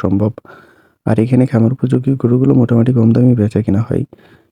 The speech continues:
এই নাম্বারটি দেখছেন, এটি সেলিম ভাইয়ের নাম্বার, একে ব্যবহার করুন গরুগুলো কিনতে, ভালো কিছু পাওয়ার সম্ভাবনা রয়েছে এর মাধ্যমে। সুন্দর সুন্দর বিহারি গরুগুলো আমাদের এই বাজারটিতে পাওয়া যায়। আর এই গরুগুলো কিনতে এই নাম্বারটি দেখছেন, সেলিম ভাইয়ের নাম্বার, এর সাথে যোগাযোগ করবেন।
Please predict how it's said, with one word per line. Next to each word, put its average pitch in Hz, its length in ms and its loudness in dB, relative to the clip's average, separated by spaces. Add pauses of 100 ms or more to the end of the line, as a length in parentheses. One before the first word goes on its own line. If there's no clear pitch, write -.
এই 123 140 2
নাম্বারটি 131 340 2
দেখছেন, 139 260 -4
এটি 143 160 -2
সেলিম 123 280 0
ভাইয়ের 143 240 2
নাম্বার, 107 220 0 (380)
একে 117 200 0
ব্যবহার 117 360 0
করুন 117 280 0 (100)
গরুগুলো 107 420 2
কিনতে, 117 360 -2 (840)
ভালো 113 340 2
কিছু 156 220 -2
পাওয়ার 131 220 0
সম্ভাবনা 110 420 2
রয়েছে 101 280 -2
এর 95 60 0
মাধ্যমে। 98 340 0 (220)
সুন্দর 143 260 0
সুন্দর 151 320 0
বিহারি 127 320 2 (100)
গরুগুলো 120 340 2 (140)
আমাদের 113 260 0
এই 113 120 0
বাজারটিতে 107 480 -2
পাওয়া 87 300 -2
যায়। - 140 -4 (600)
আর 113 200 0
এই 127 80 0
গরুগুলো 127 420 2
কিনতে 117 240 0
এই 120 120 2
নাম্বারটি 117 380 0
দেখছেন, 110 340 -4 (160)
সেলিম 110 280 0
ভাইয়ের 107 220 0
নাম্বার, - 220 -2 (120)
এর 117 80 -4
সাথে 113 180 -4
যোগাযোগ 110 320 -2 (100)
করবেন। 110 280 0